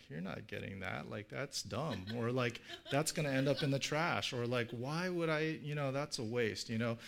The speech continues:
And other things I'm like, "Oh, that's pretty good. You know, that's practical. I could see you keeping that." Uh, a-, and, but regardless, I know, like, some of these things, like, they really want.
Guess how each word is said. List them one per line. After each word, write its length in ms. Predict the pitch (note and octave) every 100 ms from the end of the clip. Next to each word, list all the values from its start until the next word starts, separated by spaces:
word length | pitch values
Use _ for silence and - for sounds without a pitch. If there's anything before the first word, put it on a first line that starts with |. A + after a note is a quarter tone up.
| - -
And 200 | D#3 E3+
other 160 | A#3 A#3
things 260 | G3+ E3+
I'm 60 | E3+
like, 160 | E3+ G3
"Oh, 160 | G#3+
that's 140 | A3+ -
pretty 240 | A#3 G#3
good. 280 | A#3 G3 A2+
You 100 | A#2
know, 120 | A#2
that's 220 | B2+ C3
practical. 840 | - C3+ C3+ - C#3+ D3 C#3+ E3
I 140 | F3+ B2+
could 160 | B2+
see 240 | - C#3+ C3+
you 100 | C3
keeping 400 | - C3+ C#3 C3+
that." 280 | B2+ C3+ D3
Uh, 160 | D3 C#3 - - -
a-, 300 | D#3 F3 -
and, 400 | E3+ E3+ E3 E3 -
but 220 | E3+ D#3+ - -
regardless, 600 | F#3 E3+ F3 A3 F3 A2+ -
I 160 | D#3+
know, 220 | F#3 G#3 G#3+
like, 260 | D#3 C3
some 280 | - G3 G#3+
of 60 | F#3+
these 220 | C3+ -
things, 340 | C3+ C3 A#2
like, 240 | B2 G#2+ - - - _ -
they 160 | D#3
really 520 | D3+ D3+ E3 F3 C3
want. 340 | A2+ G2+ D#2+